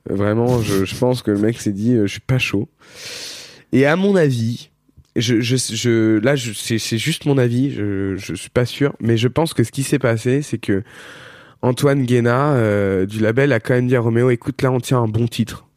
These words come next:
Franchement, ça te coûte pas grand-chose de poser un couplet dessus. Euh, s'il te plaît, fais-le. » Et donc, en septembre,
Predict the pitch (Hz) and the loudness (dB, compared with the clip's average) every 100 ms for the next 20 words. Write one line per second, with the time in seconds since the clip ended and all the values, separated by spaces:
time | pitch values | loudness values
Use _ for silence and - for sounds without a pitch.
0 | _ - - 120 120 117 110 107 _ _ | _ -12 -4 0 0 0 0 -2 _ _
1 | _ - _ - - 110 - - 135 120 | _ -20 _ -14 -4 -2 -2 -2 0 2
2 | 113 - 110 104 104 101 95 - - 98 | 2 2 0 0 0 0 0 -2 -2 -2
3 | - 101 101 - _ _ - - - - | 0 0 -2 -4 _ _ -20 -20 -20 -20
4 | - - - _ _ - 104 98 95 92 | -20 -20 -20 _ _ -4 0 2 4 2
5 | 90 87 85 87 85 _ _ _ _ _ | 2 0 -2 -4 -10 _ _ _ _ _
6 | _ - - 117 - 104 - 92 85 _ | _ -14 -2 0 2 0 0 -2 -2 _
7 | _ _ _ _ _ _ _ - 120 123 | _ _ _ _ _ _ _ -2 2 2
8 | 147 139 - 139 - 135 147 120 | 2 0 2 0 0 0 0 -4